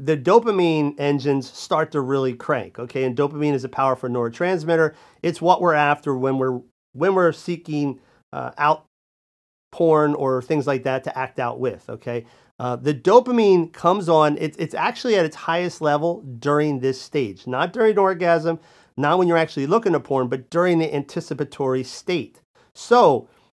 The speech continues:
once you hit that state, it's almost impossible to say no,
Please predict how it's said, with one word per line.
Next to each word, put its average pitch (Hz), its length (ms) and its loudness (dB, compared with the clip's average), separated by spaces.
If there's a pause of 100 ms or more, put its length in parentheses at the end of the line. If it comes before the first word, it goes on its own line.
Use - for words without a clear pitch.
(120)
once - 320 4
you 269 80 0
hit 214 320 4
that 185 240 0
state, 151 560 -2 (580)
it's 196 320 -2
almost 220 480 4
impossible 156 640 -2
to 135 80 -4
say 127 300 -4
no, 120 380 -2